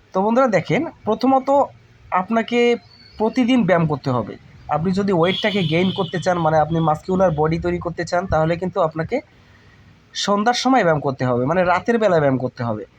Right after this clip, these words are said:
আর যদি আপনার ওয়েটটাকে লস করতে চান, তাহলে আপনি সকালবেলায় ব্যায়াম করতে পারেন। আমি এই কথা কেন বলছি, আসলে এক্সারসাইজের কিন্তু কোনো টাইম নাই, যে কোনো সময় আপনি এক্সারসাইজ করতে পারেন। কিন্তু বিষয় হচ্ছে একটাই,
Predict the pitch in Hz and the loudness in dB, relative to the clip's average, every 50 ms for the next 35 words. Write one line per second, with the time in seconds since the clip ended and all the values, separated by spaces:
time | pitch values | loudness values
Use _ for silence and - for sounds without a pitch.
0 | _ _ _ - 135 147 156 151 143 160 180 185 202 208 202 190 - 220 202 165 | _ _ _ -2 -2 -2 -2 -2 -2 -2 -2 -2 0 0 0 0 0 0 0 2
1 | 151 190 233 - - 233 214 208 175 151 151 165 - - 202 196 - 202 190 226 | 0 0 -2 -2 -4 -4 -4 -2 0 0 0 -2 -2 -8 -10 -10 -8 -6 -2 -2
2 | 233 302 294 - 170 165 180 208 196 175 175 226 294 403 - _ _ _ _ _ | -2 -2 0 0 0 2 2 2 2 0 0 -4 -4 -4 -6 _ _ _ _ _
3 | _ - - 196 190 - 220 220 214 214 214 208 180 165 156 139 127 131 - - | _ -8 -6 -6 -2 0 0 0 2 2 2 4 4 2 2 0 -2 -6 -6 -6
4 | 123 117 113 113 113 98 90 - - _ _ - - - _ _ 135 156 175 185 | -6 -6 -4 -6 -6 -8 -10 -16 -20 _ _ -20 -20 -20 _ _ -4 -2 0 0
5 | 185 196 196 190 214 208 - 185 190 196 196 208 202 190 - 262 294 - - 156 | 0 -2 -2 -2 -2 -2 0 0 0 0 0 -2 -4 -2 -4 -4 -4 -4 -4 -4
6 | 160 190 196 190 - 165 165 - 196 185 - 208 196 202 208 202 - 214 208 226 | -4 -2 -2 -2 -2 -4 -4 -4 -6 -4 -2 -4 -2 -2 -4 -6 -6 -6 -6 -4
7 | 226 247 233 233 - - 185 170 151 135 131 127 123 127 139 185 190 - 226 233 | -4 -2 -2 0 0 2 2 2 2 2 0 0 -2 -2 -4 -6 -4 -2 -2 -2
8 | 226 - 214 202 208 208 190 185 208 202 190 - - 190 - 208 190 - - - | -2 -2 -2 0 2 2 2 0 0 -4 -4 -4 -6 -6 -4 -4 -6 -4 -6 -8
9 | 220 - 165 139 127 117 113 107 - - _ _ - - - - - - _ _ | -6 -4 -6 -4 -4 -4 -6 -6 -8 -12 _ _ -20 -20 -20 -20 -20 -20 _ _
10 | _ - 175 175 - 220 220 214 220 - - _ 147 147 160 156 - 247 254 254 | _ -8 -8 -4 -2 -2 0 0 -2 -4 -8 _ -4 -2 -2 0 2 0 0 0
11 | 254 - 262 247 196 - _ - 143 143 | -2 -2 -2 -2 -2 -2 _ 0 0 0